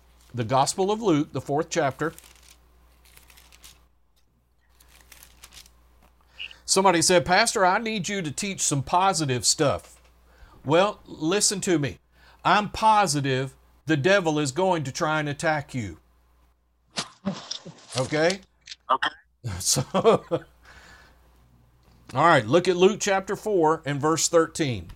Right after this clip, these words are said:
Speaker 1: All right, so when we begin to do what God has called us to do and we start experiencing growth and success in our walk with Jesus,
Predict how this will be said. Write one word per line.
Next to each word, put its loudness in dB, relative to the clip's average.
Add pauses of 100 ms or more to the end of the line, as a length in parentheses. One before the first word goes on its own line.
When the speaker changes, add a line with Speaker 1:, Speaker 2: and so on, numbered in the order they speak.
Speaker 1:
All -6
right, 0
so 2 (460)
when 0
we 2
begin 2
to -2
do -2
what 2
God 6
has -2
called 0
us 0
to -8
do 0
and -2
we 2
start 2
experiencing -2
growth 4 (360)
and -4
success 2
in -4
our 2
walk 4
with -4
Jesus, -2